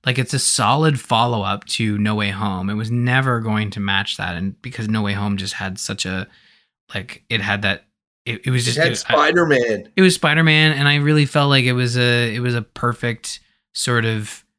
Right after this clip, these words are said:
Speaker 1: you know, capture of, like, Spider-Man in, in, in, uh, for, uh, you know, on, in the cinematic universe. And, um, I think this new Doctor Strange film, I liked it more than the first Doctor Strange, and I really did like the first Doctor Strange as well.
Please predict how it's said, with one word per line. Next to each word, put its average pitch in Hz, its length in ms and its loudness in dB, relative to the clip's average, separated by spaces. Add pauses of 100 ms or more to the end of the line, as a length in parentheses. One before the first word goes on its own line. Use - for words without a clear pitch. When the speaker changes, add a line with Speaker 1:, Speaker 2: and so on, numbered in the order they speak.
(100)
Speaker 1:
you 127 100 -4
know, 101 140 -4
capture 110 640 0
of, 104 260 -2
like, 101 400 -4
Spider-Man 107 800 -2
in, 104 300 0
in, 101 500 -4
in, 104 160 -6
uh, 82 280 -14
for, - 260 -14
uh, 113 60 -12 (120)
you 120 160 -6
know, 101 240 -6
on, 107 320 -2
in 110 420 -8
the 107 80 -6
cinematic 107 460 0
universe. 107 480 -4
And, 104 380 -4 (540)
um, 110 600 0 (220)
I 113 120 0
think 120 240 0
this 113 200 -2
new 117 120 0
Doctor 110 340 -2
Strange 117 320 0
film, 104 260 -2
I 135 140 0
liked 139 340 0
it 110 120 -2
more 117 460 0
than 117 200 2
the 107 80 0
first 123 340 -2
Doctor 104 300 -4
Strange, 98 400 -6
and 107 100 -2
I 104 60 2
really 104 320 -2
did 110 180 -4
like 95 260 -8
the 98 80 -12
first 98 280 -8
Doctor 95 300 -12
Strange 98 320 -6
as 95 120 -14
well. 98 480 -8